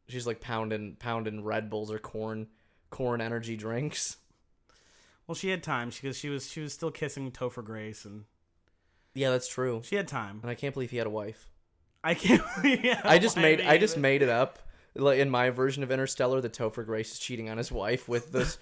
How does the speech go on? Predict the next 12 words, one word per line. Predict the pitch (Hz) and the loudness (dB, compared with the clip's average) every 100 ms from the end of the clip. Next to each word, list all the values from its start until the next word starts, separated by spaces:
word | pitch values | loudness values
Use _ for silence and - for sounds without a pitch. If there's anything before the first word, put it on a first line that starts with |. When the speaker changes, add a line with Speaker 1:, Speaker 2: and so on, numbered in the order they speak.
| - | -8
Speaker 2:
<laughs> | - | 4
Speaker 1:
with | 143 | 4
the | - | 4
smartest | 143 131 117 120 123 | 0 2 2 2 0
human | - 117 117 | -2 -4 -2
in | 123 143 | 0 0
existence. | 139 127 - - 156 170 185 - - - | 2 2 0 2 2 2 -2 -6 -10 -18
Speaker 2:
That's | 120 - - | -16 -14 -14
so | - | -8
funny. | - - 170 - | -8 -2 -2 0
Speaker 1:
<laughs> | 165 - 165 - _ _ _ _ _ _ - | -2 -2 -6 -10 _ _ _ _ _ _ -14
Speaker 2:
Um, | 127 120 117 113 107 | -10 -10 -10 -14 -16